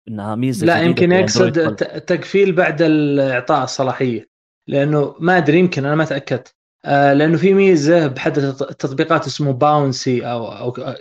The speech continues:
Speaker 2: ما أذكر الاسم بالضبط. آه، ميزته هو بدولار ونص أتوقع سعره. تطبيق ميزته إنك إذا أعطيته مثلا الواتساب، آه، برسل فويس نوت فيه مثلا، فضغطت على الفويس نوت قال لي: "لازم تعطيني صلاحية الميكروفون". أعطيته صلاحية الميكروفون.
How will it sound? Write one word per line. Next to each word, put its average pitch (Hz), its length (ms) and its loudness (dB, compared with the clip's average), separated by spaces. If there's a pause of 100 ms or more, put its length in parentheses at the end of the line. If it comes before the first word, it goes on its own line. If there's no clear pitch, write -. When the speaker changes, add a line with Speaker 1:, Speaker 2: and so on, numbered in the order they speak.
(100)
Speaker 2:
ما 190 180 2
أذكر 151 280 0
الاسم 147 300 0
بالضبط. 143 540 0 (680)
آه، 151 540 6 (360)
ميزته 185 500 4
هو 175 140 4
بدولار 165 420 4
ونص 127 560 2
أتوقع 123 340 -2
سعره. 107 380 -2 (380)
تطبيق 214 500 2
ميزته 185 400 4
إنك 165 240 0
إذا 160 80 4
أعطيته 190 460 2
مثلا 170 440 2 (280)
الواتساب، 165 520 2 (340)
آه، 139 420 4
برسل 147 640 0
فويس 147 260 2
نوت 120 200 -4
فيه 113 160 -8
مثلا، 123 420 -4 (500)
فضغطت 165 400 2
على 175 160 6
الفويس 185 280 4
نوت 190 180 0
قال 170 100 6
لي: 165 100 6
"لازم 165 240 4
تعطيني 143 260 -2
صلاحية 143 360 -2
الميكروفون". 120 640 -6
أعطيته 185 300 2
صلاحية 147 400 0
الميكروفون. 120 580 -4